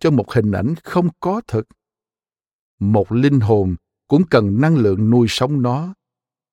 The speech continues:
Một linh hồn cũng có thể cạn kiệt. Frank chính là nguồn năng lượng đó. Anh đã mang lại cho tôi, vào những thời khắc thực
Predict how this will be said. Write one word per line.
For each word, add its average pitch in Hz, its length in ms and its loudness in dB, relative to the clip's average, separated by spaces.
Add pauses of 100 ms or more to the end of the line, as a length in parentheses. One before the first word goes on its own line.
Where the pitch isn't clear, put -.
(120)
Một 127 160 0
linh 185 220 6
hồn 120 280 4 (300)
cũng 165 220 2
có 196 240 0
thể 113 280 -2 (260)
cạn 107 320 0
kiệt. 87 320 -6 (1700)
Frank 104 360 0 (540)
chính 156 180 2
là 117 320 2
nguồn 107 540 2
năng 113 180 2
lượng 92 320 -4
đó. 107 320 -6 (840)
Anh 120 160 2
đã - 100 0
mang 123 260 2
lại 82 260 -4
cho 110 140 -2
tôi, 101 380 -4 (440)
vào 131 120 2
những 135 260 2
thời 107 200 0
khắc - 280 -6
thực 113 220 -2